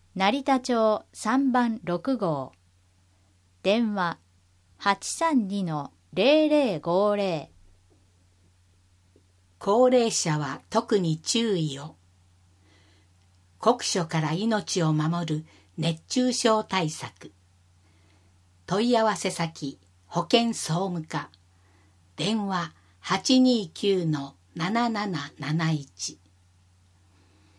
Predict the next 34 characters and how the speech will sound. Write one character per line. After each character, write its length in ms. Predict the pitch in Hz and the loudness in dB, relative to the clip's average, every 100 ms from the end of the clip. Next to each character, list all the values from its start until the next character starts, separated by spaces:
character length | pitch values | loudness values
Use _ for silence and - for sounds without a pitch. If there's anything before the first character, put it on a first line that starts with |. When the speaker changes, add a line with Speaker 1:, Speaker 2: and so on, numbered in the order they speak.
| _ _ _ _ _ _ _ _ _ _ _ _ _ - | _ _ _ _ _ _ _ _ _ _ _ _ _ -8
Speaker 2:
昨 360 | - 185 247 | -4 -2 2
年 260 | 254 247 233 | 2 2 0
度 160 | 175 160 | 0 0
の 240 | 160 156 - _ - | 0 -2 -8 _ -10
市 220 | - 226 | -2 2
内 260 | 226 208 | 4 2
で 140 | 180 170 | 2 0
の 140 | 160 | 2
熱 280 | 160 160 160 | 2 0 -2
中 220 | - 240 | -2 -2
症 300 | 233 - 214 | 0 4 6
搬 280 | 208 220 214 | 6 0 -4
送 300 | 208 214 196 | -2 0 0
者 200 | 160 170 | 0 -2
の 160 | 147 143 | -4 -6
う 80 | 135 | -8
ち、 320 | - 151 139 _ - - - _ | -10 -10 -12 _ -20 -20 -20 _
七 300 | - 175 233 | -4 0 2
割 260 | 240 202 170 | 2 0 -2
が 240 | 156 147 - | -4 -6 -8
六 280 | - - 220 | -10 -4 -4
十 280 | 208 226 214 | -2 -2 -2
五 160 | 190 | -2
歳 360 | 185 196 196 190 | -4 -4 -4 -4
以 220 | - 185 | -4 -4
上 260 | 160 156 135 | -2 -2 -4
で 140 | 135 | -12
す。 260 | - - - _ _ _ _ _ _ _ _ _ _ _ _ _ _ _ _ _ - | -14 -16 -20 _ _ _ _ _ _ _ _ _ _ _ _ _ _ _ _ _ -4
加 160 | - | -2
齢 240 | 170 202 208 | 2 0 0
と 100 | - | 0
と 160 | 190 | 0
も 100 | 180 | 0
に 240 | 185 180 | -2 -4